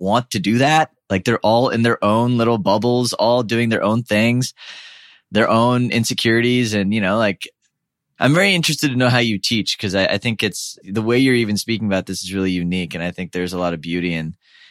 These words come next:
in teaching, like, how do you stick to the path long enough to actually experience the light at the end of the tunnel?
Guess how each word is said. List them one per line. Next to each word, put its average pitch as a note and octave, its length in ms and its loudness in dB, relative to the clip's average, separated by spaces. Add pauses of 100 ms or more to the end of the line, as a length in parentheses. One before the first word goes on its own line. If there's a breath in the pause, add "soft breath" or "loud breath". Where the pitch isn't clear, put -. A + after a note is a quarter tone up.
(180 soft breath)
in F#2 160 -4
teaching, G2 440 -2
like, E2+ 400 -8 (340)
how G2+ 160 -4
do A2+ 80 0
you A#2 120 0
stick - 420 -6
to G#2 220 -2
the F#2 100 -2
path F2+ 300 -2
long F2+ 280 -2
enough D#2+ 200 -6
to - 80 -4
actually E2+ 320 -4
experience E2 480 -6
the D#2+ 80 -10
light C#2+ 200 -4
at C#2+ 100 -8
the D2 80 -8
end C#2+ 100 -6
of - 60 -16
the - 60 -16
tunnel? - 340 -10